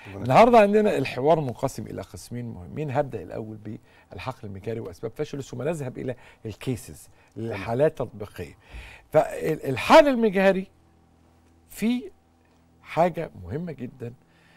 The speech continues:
Speaker 2: دلوقتي بتواجهنا في أسباب فشل الحقن المجهري. صحيح إن في كلام متعلق بالمركز، مركز الحقن المجهري نفسه، في حاجات متعلقة بالدكتور، لكن في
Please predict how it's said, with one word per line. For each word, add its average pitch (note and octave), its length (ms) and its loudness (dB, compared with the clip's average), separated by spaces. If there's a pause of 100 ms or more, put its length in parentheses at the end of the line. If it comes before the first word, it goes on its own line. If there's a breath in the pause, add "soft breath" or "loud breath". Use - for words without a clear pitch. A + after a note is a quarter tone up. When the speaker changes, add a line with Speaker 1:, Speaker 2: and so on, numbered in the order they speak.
(640 soft breath)
Speaker 2:
دلوقتي B2+ 440 0
بتواجهنا B2+ 800 -8 (100)
في D3 300 -8 (260)
أسباب F3+ 300 0
فشل B2 300 -8
الحقن - 260 -16
المجهري. - 320 -20
صحيح G3 260 4
إن G3+ 120 2
في G#3 100 -6
كلام E3 300 -2
متعلق C#3 400 -2
بالمركز، A#2 840 -6 (340)
مركز A#2 300 -6
الحقن A2+ 240 -10
المجهري G#2+ 340 -16
نفسه، - 340 -20
في G#2+ 120 -16
حاجات B2 180 -8
متعلقة C3+ 440 -8
بالدكتور، - 520 -14 (460 loud breath)
لكن D3+ 320 -2 (400 soft breath)
في B3 280 -6